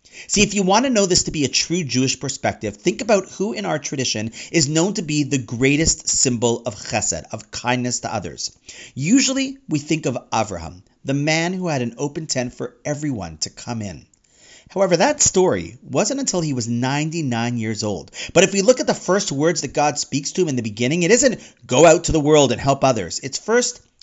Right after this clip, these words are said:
"Lech lecha," which translates as, "Go to yourself."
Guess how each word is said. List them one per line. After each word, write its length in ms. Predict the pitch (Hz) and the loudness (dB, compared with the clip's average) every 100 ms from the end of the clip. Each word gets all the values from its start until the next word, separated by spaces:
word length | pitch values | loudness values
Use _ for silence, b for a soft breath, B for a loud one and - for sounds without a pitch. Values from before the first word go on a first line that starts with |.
| - | -8
"Lech 240 | 117 123 | 0 0
lecha," 460 | - 104 104 78 87 _ _ b b | 0 -10 -8 -10 -12 _ _ b b
which 240 | 160 160 - | 0 0 0
translates 520 | 185 180 180 202 185 | 0 0 0 -2 2
as, 220 | 151 131 | 2 2
"Go 480 | 123 151 156 170 170 _ _ - | -2 0 2 0 -4 _ _ -8
to 120 | 127 | -4
yourself." 720 | 123 120 - 110 - - | 0 2 2 2 -4 -12